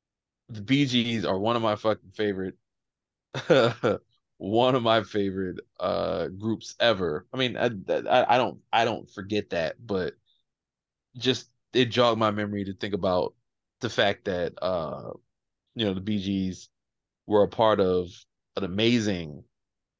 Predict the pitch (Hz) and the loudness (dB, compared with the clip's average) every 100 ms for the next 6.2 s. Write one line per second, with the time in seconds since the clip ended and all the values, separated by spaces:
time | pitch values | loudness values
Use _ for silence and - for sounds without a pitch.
0 | _ _ _ _ _ _ _ _ _ 107 | _ _ _ _ _ _ _ _ _ -2
1 | 95 78 85 110 123 113 107 98 117 110 | 0 0 0 0 2 0 -4 -2 0 0
2 | 104 98 82 76 _ _ _ _ - 104 | 0 -4 -4 -6 _ _ _ _ -4 -2
3 | 98 95 95 123 123 120 117 - - 131 | 0 -2 0 2 2 2 2 0 -2 0
4 | 127 123 117 98 - 127 107 92 85 - | 0 0 -4 -6 -6 -4 -2 0 -2 -6
5 | _ _ _ - 104 104 101 101 98 87 | _ _ _ -4 0 2 4 2 0 -6
6 | - | -16